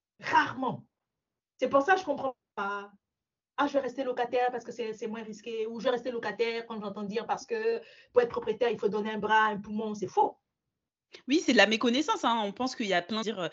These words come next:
Speaker 2: les charges, les machins, et cetera. Mais tout ça, ça s'évalue à l'avance, hein. Moi, quand je visitais, je vois que les charges sont trop élevées. Je dis non, faut pas abuser. Ou je regarde
Speaker 1: C'est
Speaker 2: aussi
Speaker 1: tout.
Speaker 2: le montant de la taxe foncière, et cetera. Il y a plein de choses à regarder.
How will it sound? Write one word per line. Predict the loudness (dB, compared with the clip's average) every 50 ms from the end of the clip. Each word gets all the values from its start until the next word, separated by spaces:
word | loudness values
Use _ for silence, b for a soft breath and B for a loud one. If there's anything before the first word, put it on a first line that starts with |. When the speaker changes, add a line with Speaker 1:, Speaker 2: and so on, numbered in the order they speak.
| B B B B -6
Speaker 2:
les | -4 -2
charges, | 0 4 4 6 6 4 2 -2
les | -2 0
machins, | 0 0 0 0 -2 -6
et |
cetera. | -6 -6 -4 0 2 2
Mais | 2 2
tout | 0 -4
ça, | -4 -4
ça | -4 -4 -4
s'évalue | -4 -2 0 0 0 2 2
à | 0 0
l'avance, | 0 0 -2 -2 -4 -4
hein. | -8 B B B B B -4
Moi, | -4 -2 -2
quand | -2 -2
je | -4 -4
visitais, | -6 -6 -8 0 4 4 4 4
je | 4
vois | 2 -2 -2
que | -2 -4
les | -4
charges | -4 -6 -6
sont | -6 -8
trop | -6 -6 -6
élevées. | -6 -4 -2 -4 -4
Je | -4
dis | -6
non, | -8
faut | -10 -10
pas | -12 -12
abuser. | -12 -10 -10 -6 -4 -4 -4 -4 -6 B B B B -10
Ou | -8
je | -6 -4
regarde | 0 2 4 4 6 10
Speaker 1:
C'est | 10
Speaker 2:
aussi | 10 10
Speaker 1:
tout. | 8
Speaker 2:
le | 6
montant | 2 0 0 0 2 2
de | 2
la | 2
taxe | 0 -2 -4 -6
foncière, | -6 -6 -2 2 4 4 4 4 2
et | 0
cetera. | -4 -6 -6 -4 -4 -4 -2
Il | -4
y | -4
a | -4
plein | -6 -6 -6
de |
choses | -6 -6 -4 -2
à | -2 -2 -2
regarder. | -4 -4 -4 -4 -4 -4 -2 -4 -6